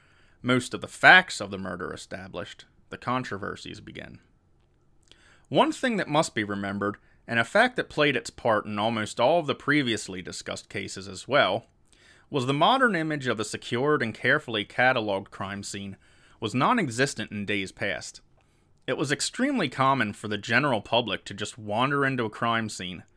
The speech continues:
quite often handling or sometimes even stealing evidence from the crime scene. Freelance photographers could also just wander into a crime scene and take photographs at will.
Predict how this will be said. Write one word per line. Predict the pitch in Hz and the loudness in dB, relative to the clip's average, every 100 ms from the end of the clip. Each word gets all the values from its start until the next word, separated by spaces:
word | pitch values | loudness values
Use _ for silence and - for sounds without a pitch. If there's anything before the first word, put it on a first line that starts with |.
| _ - - - | _ -20 -20 -8
quite | - 147 151 | 4 6 8
often | 147 120 | 6 4
handling | 107 123 131 147 147 151 151 | 0 2 4 2 0 0 0
or | 110 | -2
sometimes | - 139 139 120 113 | 0 -2 0 -2 0
even | 113 104 95 | -2 -4 -6
stealing | - - 131 131 101 92 | -8 -6 -4 -2 -4 -8
evidence | 82 92 87 82 - | -10 -10 -10 -12 -12
from | 95 | -12
the | 87 | -8
crime | 95 92 82 | -8 -6 -8
scene. | - - - _ _ _ _ _ _ _ - - - - | -12 -14 -18 _ _ _ _ _ _ _ -20 -20 -20 -12
Freelance | - 226 240 202 185 | 0 2 4 2 0
photographers | - - 127 131 127 - 104 - | -4 2 4 6 2 -4 -6 -4
could | 113 | 0
also | 113 117 113 | 2 2 -2
just | 107 - | -6 -6
wander | 104 110 113 110 | -2 0 0 0
into | 110 101 | 0 -4
a | |
crime | 98 117 110 110 | -4 -2 0 -2
scene | - 98 95 | -6 -10 -10
and | 95 | -10
take | - 104 101 | -8 -8 -8
photographs | - 101 101 101 98 - | -8 -8 -6 -8 -8 -8
at | - | -2
will. | 127 107 | 0 0